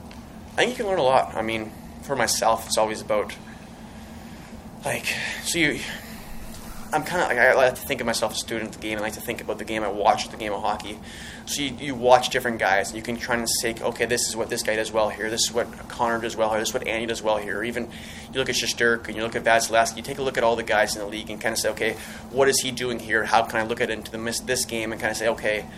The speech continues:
can I take something here and add it to my game?'" Or, like, Andy, the way he reads the play is unbelievable. I mean, he's been in the league for so long and how he can see what's gonna happen next. So I kinda pick his brains off that, where Helly was so good at his positioning and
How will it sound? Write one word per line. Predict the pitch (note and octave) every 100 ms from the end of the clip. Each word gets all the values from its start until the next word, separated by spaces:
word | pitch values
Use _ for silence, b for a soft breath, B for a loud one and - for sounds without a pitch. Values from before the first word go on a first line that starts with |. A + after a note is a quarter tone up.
| B B B B
can | - B2+
I | A#2+
take | B2+
something | A#2+ B2 A#2+
here | G#2+ A2+
and | A#2
add | A2
it | A2+
to | G#2+
my | A2+ A2
game?'" | A2+ G#2+ G#2+
Or, | G#2+
like, | B2 -
Andy, | A#2 A#2+
the | A2
way | G#2+ G#2+
he | G#2+
reads | G#2+ A#2
the | -
play | - A2 G#2
is | G2 G2 - -
unbelievable. | A#2+ G#2+ A2+ G#2+ G#2+
I |
mean, | A2
he's | A2 G#2+
been | G#2
in |
the | G2+
league | G#2+
for | G#2+
so | - A#2
long | A2 G#2+ G#2+
and | G2
how | A2 G#2+
he | G#2
can | G#2+ G#2 B B B -
see | C3+
what's | B2+ A#2+
gonna | A#2
happen | A2 G#2+ G#2+ G2+
next. | G#2 -
So | G#2+
I |
kinda | - A2+ A2
pick | B2
his | B2
brains | A2 A2+ A2
off | A2+ G#2+
that, | A2+ A2
where | G#2 G#2
Helly | A2+ A2 A2 - - B B B B B B
was | - B2 -
so | C3+ B2
good | B2+
at | A2+
his | A#2+
positioning | G#2+ - A2+ - A2
and | A2 G#2